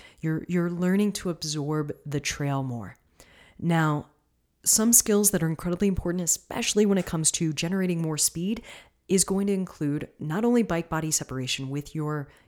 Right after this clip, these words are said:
your body, you know, being able to move the bike under you, for example, but pumping, being able to pump your bike and yourself, your body on the trail is going to save you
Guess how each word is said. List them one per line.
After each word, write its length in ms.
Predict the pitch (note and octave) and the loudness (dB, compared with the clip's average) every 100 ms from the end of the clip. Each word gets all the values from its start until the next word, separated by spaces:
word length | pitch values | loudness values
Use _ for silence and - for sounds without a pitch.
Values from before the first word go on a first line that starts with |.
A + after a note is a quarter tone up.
| - | -10
your 140 | D3 | -10
body, 520 | - B2+ C3 C#3 C3+ - | -8 -6 -4 -2 -4 -4
you 80 | C#3 | -6
know, 140 | B2+ | -6
being 260 | B2+ D3+ D#3 | -4 -2 -2
able 160 | D#3+ | -2
to 60 | D#3 | -4
move 340 | D3 D3 D3 | -6 -6 -8
the 80 | - | -10
bike 340 | - C#3 D3 - | -8 -4 -6 -6
under 220 | D3+ C#3 | -6 -6
you, 260 | B2 B2 D#3+ - | -6 -6 -8 -8
for 80 | C3+ | -6
example, 420 | - B2 D3 D3+ - - - - | -4 -4 -6 -8 -12 -20 -20 -10
but 400 | D3 D#3+ F#3+ - _ _ _ _ _ | -2 0 0 -4 _ _ _ _ _
pumping, 560 | - - D#3+ - D3 A2+ - _ _ _ _ _ | -16 -6 -4 0 -2 -2 -8 _ _ _ _ _
being 220 | D#3 D#3+ | -8 -2
able 160 | F#3+ F#3 | -2 -2
to 60 | F3+ | -6
pump 520 | - - D#3 D#3 - - _ _ _ _ _ _ - | -10 -8 -6 -6 -10 -20 _ _ _ _ _ _ -16
your 180 | E3+ F3 | -4 -2
bike 400 | - D3 C#3 - - | 0 -2 -2 -4 -10
and 100 | C#3 | -8
yourself, 520 | C3+ - - C#3 - | -4 0 2 2 -2
your 80 | B2+ | -8
body 420 | C3+ C3+ C#3 B2 - C#3+ | -2 0 0 -4 -8 -6
on 260 | C#3+ C#3+ | -4 -2
the 80 | C#3 | -6
trail 540 | - - C3 C3+ F#3 - - _ _ - | -8 -6 -4 -2 -4 -8 -20 _ _ -2
is 260 | F#3+ F3+ | 0 0
going 220 | F3+ E3+ | -2 -4
to 120 | D#3+ D3+ | -4 0
save 420 | - D3+ D3+ D3 | 0 0 -4 -6
you 260 | D3 D3 | -4 -4